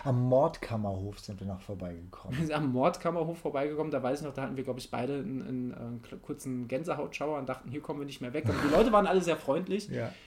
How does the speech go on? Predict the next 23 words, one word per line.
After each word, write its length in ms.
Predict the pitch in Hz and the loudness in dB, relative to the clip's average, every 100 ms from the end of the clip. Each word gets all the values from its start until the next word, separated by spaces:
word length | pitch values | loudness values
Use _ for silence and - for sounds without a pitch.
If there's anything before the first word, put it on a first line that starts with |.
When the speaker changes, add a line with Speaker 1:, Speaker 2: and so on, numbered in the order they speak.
| - | -8
Speaker 2:
Übrigens 260 | 139 143 - | -4 -4 -2
eine 300 | 143 170 151 | 2 2 4
der 180 | 143 | 4
wenigen 320 | 147 196 202 170 | 4 2 2 0
Leute, 300 | 147 175 151 | 2 0 -2
die 160 | 139 | -4
wir 100 | 139 | -4
trotz 300 | - - - | -4 -8 -8
Pfingsten 400 | - 196 208 - | -2 -2 -2 -6
dort 240 | 151 151 - | -2 -2 -4
getroffen 400 | - 180 175 117 | -4 -2 -2 -4
haben. 260 | 107 113 | -4 -4
Die, 360 | 113 120 120 117 | -4 -4 -4 -4
die 180 | 120 117 | -6 0
Wälder 420 | 131 175 180 175 | 0 2 2 0
und 220 | 143 139 | -2 -8
Felder 560 | - - 147 156 151 - - - | -10 -4 -2 0 -2 -6 -20 -8
waren 220 | 131 139 | 0 0
Speaker 1:
Nicht 80 | 131 | 0
leer. 60 | 127 | -2
Speaker 2:
erstaunlich 640 | 135 117 131 190 202 190 190 | -2 2 4 4 4 2 0
leer, 360 | 151 165 - - 147 | -4 -4 -6 -12 -6
richtig 360 | 165 - - | -6 -4 -8